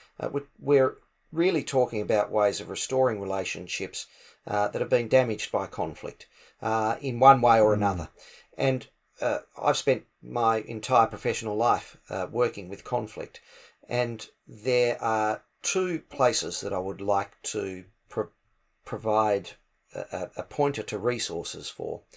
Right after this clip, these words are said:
Speaker 1: One is a book, uh, i-, if you're involved in conflict and want to think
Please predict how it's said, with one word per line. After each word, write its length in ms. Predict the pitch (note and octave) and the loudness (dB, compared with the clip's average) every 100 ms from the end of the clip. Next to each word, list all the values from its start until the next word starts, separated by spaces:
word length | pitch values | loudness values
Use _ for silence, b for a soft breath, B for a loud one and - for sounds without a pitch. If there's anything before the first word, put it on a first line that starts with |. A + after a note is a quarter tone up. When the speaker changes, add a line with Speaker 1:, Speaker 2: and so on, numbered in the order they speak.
| B B B B B | B B B B B
Speaker 1:
One 200 | - F#3 | 0 2
is 200 | D#3+ C3 | 0 -2
a 60 | |
book, 360 | F#2 A#2 - - _ - | -4 -4 -6 -16 _ -10
uh, 240 | A#2 G#2 - - | -6 -4 -6 -12
i-, 140 | B2+ | -10
if 140 | C3 C3 | -8 2
you're 180 | C3+ B2 | 4 4
involved 360 | A2+ A2+ G#2+ | 4 2 2
in 100 | G#2+ | -6
conflict 480 | F#2+ A2 F#2+ G#2 - | -6 -6 -6 -10 -8
and 100 | G#2+ | -6
want 140 | G2+ | -4
to 60 | G#2 | -4
think 360 | - C3 A#2 | -6 -8 -8